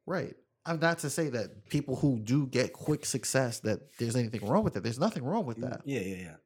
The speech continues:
Speaker 1: But you,
Speaker 2: This
Speaker 1: I
Speaker 2: is 'cause
Speaker 1: know,
Speaker 2: this is
Speaker 1: I
Speaker 2: out,
Speaker 1: like
Speaker 2: this
Speaker 1: to
Speaker 2: is out of
Speaker 1: see
Speaker 2: the, out of the comfort zone.
Speaker 1: Right. I like to see people work
Speaker 2: Yeah.
Speaker 1: and get better and explore and try and
Speaker 2: We're trying to work.
Speaker 1: Yeah.
Speaker 2: We're all, everyone's trying to work. Yeah.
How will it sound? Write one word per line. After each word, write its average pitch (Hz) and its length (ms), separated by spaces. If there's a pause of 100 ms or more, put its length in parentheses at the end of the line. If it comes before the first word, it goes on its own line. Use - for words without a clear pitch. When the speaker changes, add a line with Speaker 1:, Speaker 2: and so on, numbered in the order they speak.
(360)
Speaker 1:
But 160 300
you, 120 340
Speaker 2:
This 175 120
Speaker 1:
I 190 40
Speaker 2:
is 131 80
'cause 110 80
Speaker 1:
know, 147 60
Speaker 2:
this 180 120
is 135 80
Speaker 1:
I 127 60
Speaker 2:
out, - 60
Speaker 1:
like 120 100
Speaker 2:
this 127 80
Speaker 1:
to 143 60
Speaker 2:
is 131 120
out 127 160
of 123 80
Speaker 1:
see 107 60
Speaker 2:
the, 101 220
out 123 140
of 90 60
the - 60
comfort 107 180
zone. 82 180 (260)
Speaker 1:
Right. 269 220
I 117 120
like 143 220
to 170 80
see 123 240
people 120 640 (800)
work 202 400 (160)
Speaker 2:
Yeah. 196 200
Speaker 1:
and 123 100
get 160 140
better 185 320
and 107 180 (580)
explore 175 600
and 110 180
try 190 360
and 123 240 (840)
Speaker 2:
We're 143 80
trying 208 160
to 143 60
work. 147 300 (420)
Speaker 1:
Yeah. 208 360 (760)
Speaker 2:
We're 143 80
all, 196 100
everyone's 180 260
trying 110 120
to 87 60
work. 110 140
Yeah. 180 220